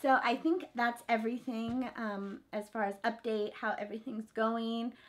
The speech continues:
Um, I just wanna thank you all for all of your kind words, your love, support, how much you motivate me, keep me going. I had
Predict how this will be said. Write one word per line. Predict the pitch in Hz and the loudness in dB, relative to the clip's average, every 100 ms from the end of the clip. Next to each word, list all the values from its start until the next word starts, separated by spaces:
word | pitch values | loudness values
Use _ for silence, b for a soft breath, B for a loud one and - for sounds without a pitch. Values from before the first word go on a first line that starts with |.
| B B | B B
Um, | 220 214 | 2 2
I | 220 | -2
just | 220 | -2
wanna | 233 | -4
thank | 226 233 220 | -2 -4 -4
you | 220 - | -6 2
all | 208 208 214 | 8 8 6
for | 214 - | 2 0
all | 202 | 2
of | 214 | 2
your | 208 | -2
kind | 208 - 220 220 | -4 -6 -4 -2
words, | 202 202 202 202 | 0 0 0 -4
your | 202 | -4
love, | 208 220 214 208 | 0 2 2 0
support, | 175 - - 220 214 220 - B B | -10 -10 0 6 8 8 4 B B
how | - | -2
much | 226 214 226 | 0 0 -2
you | 214 | 0
motivate | 202 202 208 208 | 2 2 2 0
me, | 220 208 202 202 | -2 -4 -6 -10
keep | - 220 | -10 -10
me | 208 202 | -8 -6
going. | 208 202 196 190 202 196 | -2 0 0 -4 -4 -4
I | 196 | -4
had | 202 196 190 190 | -4 -4 -4 -6